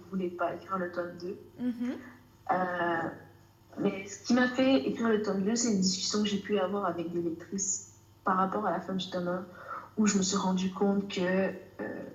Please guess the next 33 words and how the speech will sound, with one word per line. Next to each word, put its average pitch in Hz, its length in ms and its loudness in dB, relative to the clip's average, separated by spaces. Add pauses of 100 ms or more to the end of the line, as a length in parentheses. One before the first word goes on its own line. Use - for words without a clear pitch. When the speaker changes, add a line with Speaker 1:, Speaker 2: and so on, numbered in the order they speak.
(100)
Speaker 1:
il - 120 -6
y 175 80 0
avait 170 260 0
encore 180 540 0 (120)
matière 180 460 0
à 180 60 -4
exploiter, - 480 -6
il 180 220 -2
y 175 40 0
avait 170 120 -2
encore, 190 340 -2
euh, - 80 -4 (760)
il - 40 -2
y 220 80 2
avait 277 80 8
encore 311 100 8
de - 60 6
la 226 60 4
substance - 840 -2
à 190 60 -2
exploiter 180 440 -2
dans 180 120 0
cette 180 180 -4
histoire 180 360 0
qui - 200 -6
valait 190 520 2
la - 100 4
peine 185 380 0 (800)
de 185 160 2
décrire 190 400 2
une 175 140 0
fin 190 400 -2
qui, 175 360 -2